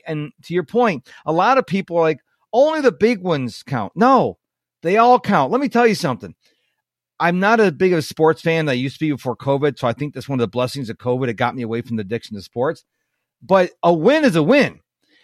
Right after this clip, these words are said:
So it doesn't matter if in American football, if you win three nothing, it's a boring game. No one scored any points.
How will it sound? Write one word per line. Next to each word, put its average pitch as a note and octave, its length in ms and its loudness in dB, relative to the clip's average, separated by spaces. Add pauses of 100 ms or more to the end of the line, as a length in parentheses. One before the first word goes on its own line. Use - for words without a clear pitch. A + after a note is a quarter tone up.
(100)
So G#3 200 0
it F3 80 -2
doesn't A#3+ 360 0
matter F#3+ 600 2
if D#3 320 0
in C#3+ 220 -4
American C#3 400 -2
football, C#3 440 0
if - 120 -6
you C#3+ 100 -4
win E3 240 -6
three E3+ 260 -4
nothing, B2+ 560 -4
it's - 320 -20
a G2 60 -20
boring A#2+ 380 -12
game. A3+ 560 -2
No D3 80 -4
one C3+ 80 -4
scored C3+ 200 -6
any A#2+ 80 -6
points. A3+ 360 2